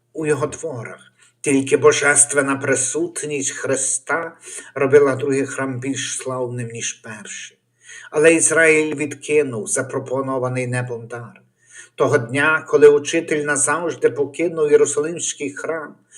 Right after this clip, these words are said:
разом з ним від храму одійшла і його слава. При цьому виконалися слова Спасителя:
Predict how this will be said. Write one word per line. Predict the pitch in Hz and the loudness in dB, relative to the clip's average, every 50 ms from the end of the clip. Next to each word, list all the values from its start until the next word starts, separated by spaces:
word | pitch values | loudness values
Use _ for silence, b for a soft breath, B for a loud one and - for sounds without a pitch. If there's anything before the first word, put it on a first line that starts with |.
| B B B B | B B B B
разом | B 135 151 160 165 160 - - 160 156 135 | B 4 4 4 4 2 0 -4 -4 -4 -4
з | 123 | -6
ним | 151 165 175 175 | -4 -4 -4 -2
від | 165 156 - | -2 -4 -4
храму | - - - 156 160 165 160 156 | -4 -2 0 0 0 0 0 0
одійшла | 156 151 143 143 139 - - 156 151 | -2 -2 -2 -6 -8 -6 -2 0 0
і | 156 151 | 0 2
його | 147 143 - - - | 2 0 0 0 -6
слава. | - - - - 151 139 135 - - _ _ _ _ _ B B B B B B | -6 -6 -6 -8 -8 -10 -10 -18 -20 _ _ _ _ _ B B B B B B
При | - 139 131 | 0 0 2
цьому | - - 139 127 131 120 | 2 0 -2 -2 -2 -2
виконалися | 120 131 120 - 131 123 123 123 120 120 - 131 117 | -2 -2 -4 -4 -6 -4 -2 -2 -2 -2 -2 -4 -4
слова | - - 117 120 117 | -4 -4 -6 -6 -4
Спасителя: | - - - - 120 113 - - - 135 127 131 - 98 95 95 95 | -6 -6 -6 -6 -6 -6 -6 -4 -4 -6 -6 -6 -10 -14 -14 -14 -14